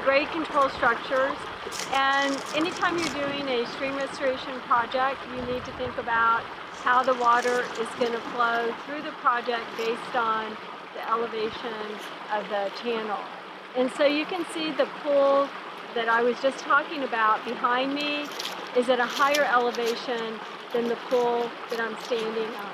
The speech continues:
uh, beside. And those three, uh, structures in between the two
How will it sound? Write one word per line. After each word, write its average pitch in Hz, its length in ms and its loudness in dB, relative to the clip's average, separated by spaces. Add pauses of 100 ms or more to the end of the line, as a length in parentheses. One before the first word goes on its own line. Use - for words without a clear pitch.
(200)
uh, 208 240 2
beside. 202 540 2 (480)
And 254 120 6
those 294 240 6
three, 339 540 -2 (140)
uh, 240 240 4
structures 302 720 2 (200)
in 269 120 0
between 302 440 -4
the 302 80 -4
two 302 220 -8